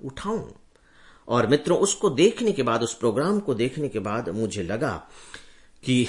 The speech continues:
ये बहुत बड़ा संदेश है हम सब के लिए, केवल उन्हीं के लिए ही नहीं जो अपने करियर में लगे हुए हैं,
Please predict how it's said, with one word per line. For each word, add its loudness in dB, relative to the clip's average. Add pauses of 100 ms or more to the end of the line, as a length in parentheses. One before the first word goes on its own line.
(140)
ये 4
बहुत -2
बड़ा -4
संदेश 0
है -4
हम -4
सब -4
के -2
लिए, -2
केवल 0
उन्हीं 0
के -2
लिए 0
ही -4
नहीं 0
जो 2
अपने -2
करियर 0
में 0
लगे -2
हुए -4
हैं, -8